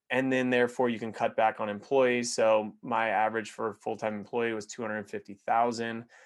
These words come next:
which that's pretty good for an aligner practice. Um, <clears throat> and then it's really about creating the demand for the patient. So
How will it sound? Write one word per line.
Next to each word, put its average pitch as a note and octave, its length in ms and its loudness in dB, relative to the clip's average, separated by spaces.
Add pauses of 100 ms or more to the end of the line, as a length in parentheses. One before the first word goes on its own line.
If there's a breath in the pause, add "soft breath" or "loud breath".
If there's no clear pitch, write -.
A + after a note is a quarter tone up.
(240 loud breath)
which G#2+ 380 -4
that's A2+ 360 0 (100)
pretty A#2+ 320 -2
good A2 400 -2
for G#2 600 -2
an G#2+ 120 -4
aligner G#2 440 -2
practice. A2+ 720 -4 (580 soft breath)
Um, A2 520 2
<clears throat> - 140 4
and D#3 340 4
then F3 100 6
it's C#3+ 160 2
really D3 220 8
about A#2+ 280 6
creating A#2+ 360 0
the G#2+ 80 -4
demand G#2 480 -2
for G#2+ 100 -4
the G2 80 -6
patient. G2+ 480 -8
So G#2+ 380 2